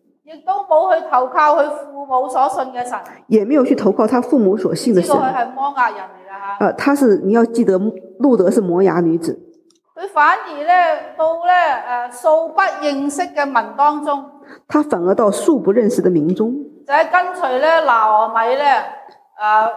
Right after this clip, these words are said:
Speaker 1: 返到去咧猶大地。
Speaker 2: 也就是說，他跟着拿俄米回到猶大地。
Speaker 1: 去咧投靠咧耶和華呢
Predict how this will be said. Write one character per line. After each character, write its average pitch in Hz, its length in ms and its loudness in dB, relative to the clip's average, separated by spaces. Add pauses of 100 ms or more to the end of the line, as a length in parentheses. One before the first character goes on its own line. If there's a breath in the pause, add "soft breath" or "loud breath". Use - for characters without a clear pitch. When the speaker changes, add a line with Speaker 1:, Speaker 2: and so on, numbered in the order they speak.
(160)
Speaker 1:
返 330 280 4
到 277 200 0
去 254 160 -4
咧 269 240 -2
猶 190 180 -4
大 196 220 -2
地。 196 120 -14 (420)
Speaker 2:
也 208 140 2
就 269 120 0
是 262 120 2
說， 262 140 2
他 277 100 0
跟 269 200 0
着 247 100 2
拿 190 220 2
俄 208 80 2
米 170 140 2
回 170 200 -2
到 202 120 2
猶 156 180 0
大 180 200 0
地。 170 100 -4
Speaker 1:
去 - 800 -8
咧 339 340 2
投 233 240 -2 (100)
靠 269 240 2
咧 285 420 0
耶 202 220 -12
和 196 240 -8
華 190 200 -2
呢 202 60 -16